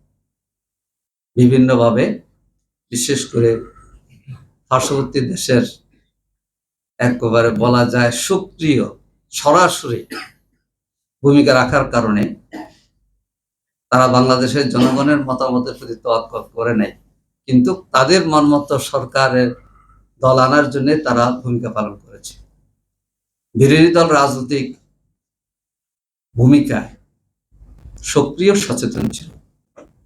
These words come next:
কিন্তু হয়তোবা আমাদের রাজনৈতিক সর্ব, সব দল মিলে যেভাবে আরো ভূমিকা রাখার, সেটা ভিন্ন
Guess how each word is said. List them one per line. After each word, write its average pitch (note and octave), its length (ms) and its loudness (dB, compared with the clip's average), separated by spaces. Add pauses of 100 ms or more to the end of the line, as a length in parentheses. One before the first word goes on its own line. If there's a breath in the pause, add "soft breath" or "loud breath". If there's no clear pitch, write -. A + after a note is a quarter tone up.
(500)
কিন্তু D#3 160 -2
হয়তোবা D#3+ 300 2 (100)
আমাদের D#3 240 0 (100)
রাজনৈতিক B2 440 -2 (1400)
সর্ব, C#3 360 0 (1500)
সব - 220 0 (160)
দল - 120 2 (100)
মিলে - 240 0
যেভাবে C3 300 -2 (100)
আরো - 120 0 (100)
ভূমিকা - 360 -10
রাখার, - 320 0
সেটা A#3+ 200 0 (920)
ভিন্ন D3 340 2